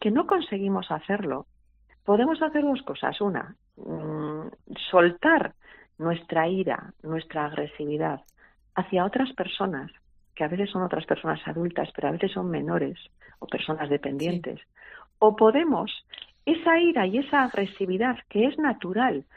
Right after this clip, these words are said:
Speaker 1: que es resultado de la frustración, que es resultado del malestar, reconocerla y decir, "Como tengo riesgo de agredir, aunque sea verbalmente,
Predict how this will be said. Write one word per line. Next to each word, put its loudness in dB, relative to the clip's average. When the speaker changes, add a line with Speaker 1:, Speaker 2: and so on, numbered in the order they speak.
Speaker 1:
que 6
es 4
resultado 2
de 0
la 0
frustración, -2
que 0
es -2
resultado 0
del 6
malestar, 0
reconocerla 4
y 0
decir, -4
"Como 6
tengo 2
riesgo -2
de 4
agredir, -2
aunque -4
sea -2
verbalmente, -2